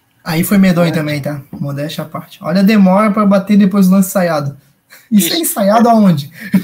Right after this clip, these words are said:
Speaker 2: E o legal é que os jogadores, eles correm, né? Um pra
Speaker 1: Eles
Speaker 2: direita, um pra
Speaker 1: correm,
Speaker 2: esquerda.
Speaker 1: passam direto,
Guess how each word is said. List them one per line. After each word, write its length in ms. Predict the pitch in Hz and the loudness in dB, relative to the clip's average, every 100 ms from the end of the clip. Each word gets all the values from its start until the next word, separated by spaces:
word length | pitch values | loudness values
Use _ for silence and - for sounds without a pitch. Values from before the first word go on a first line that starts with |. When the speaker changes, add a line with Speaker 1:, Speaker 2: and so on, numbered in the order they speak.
| 440 - | -2 -8
Speaker 2:
E 160 | - 302 | -6 -4
o 60 | - | -4
legal 300 | 185 180 196 | -4 -2 -4
é 60 | 214 | -4
que 80 | - | -6
os 60 | |
jogadores, 440 | 214 214 202 226 240 | -6 -6 -6 -8 -10
eles 180 | 220 | -10
correm, 420 | - 208 233 202 165 | -8 -4 -4 -4 -4
né? 260 | 165 160 _ _ | -6 -6 _ _
Um 120 | 175 | -12
pra 140 | 196 160 | -8 -4
Speaker 1:
Eles 100 | 175 | -2
Speaker 2:
direita, 260 | 185 247 233 | -2 -2 -6
um 60 | |
pra 120 | 233 381 | -4 -6
Speaker 1:
correm, 160 | 359 | -8
Speaker 2:
esquerda. 200 | 349 392 | -4 -4
Speaker 1:
passam 260 | 254 269 233 | -4 -2 0
direto, 420 | 208 214 240 269 | 0 -2 -2 -2